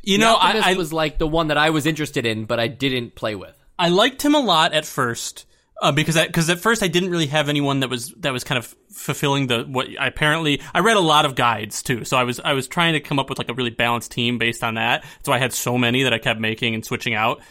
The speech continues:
Speaker 1: 'cause there's actually, like, as much as I was reading different guides, there's not a lot of, like, variety of information on this game online. So, so I switched out a lot, but the alchemist, I, I had started with a wizard, but then I was like, "I don't really have a good thief."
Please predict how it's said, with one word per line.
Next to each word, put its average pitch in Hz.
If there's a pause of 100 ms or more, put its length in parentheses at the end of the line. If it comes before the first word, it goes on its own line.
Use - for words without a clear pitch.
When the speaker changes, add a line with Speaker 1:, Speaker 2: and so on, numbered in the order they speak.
(180)
Speaker 1:
'cause 156
there's 151
actually, 185
like, 127 (340)
as -
much 190
as 185
I 175
was 147
reading 151
different 135
guides, 127
there's 120
not 170
a 359
lot 143
of, 123
like, 117
variety 131
of 123
information 120
on 131
this 131
game 127
online. 127 (480)
So, 156
so 175
I 170
switched 185
out 160
a 147
lot, 117
but 135
the 175
alchemist, 196 (540)
I, 185 (120)
I 156
had 156
started 202
with 185
a 185
wizard, 143
but 131
then 143
I 147
was 139
like, 131
"I 131
don't 151
really 170
have 151
a 143
good 127 (500)
thief." -